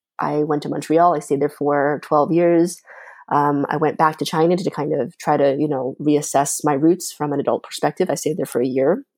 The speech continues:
And from there, I came to Germany, and that was six years ago now. Uh, and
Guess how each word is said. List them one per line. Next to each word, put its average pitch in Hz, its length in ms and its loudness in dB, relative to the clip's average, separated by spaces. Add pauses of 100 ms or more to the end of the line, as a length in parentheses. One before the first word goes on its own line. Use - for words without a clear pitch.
And 143 460 0 (440)
from 156 160 2
there, 156 140 2
I 147 80 0
came 160 220 0
to 139 60 0
Germany, 175 380 2
and 151 100 -2
that 143 120 -2
was 143 120 -2
six - 380 -2
years 160 380 2
ago 131 200 0
now. 151 340 -4 (1040)
Uh, 156 400 0 (960)
and 151 560 0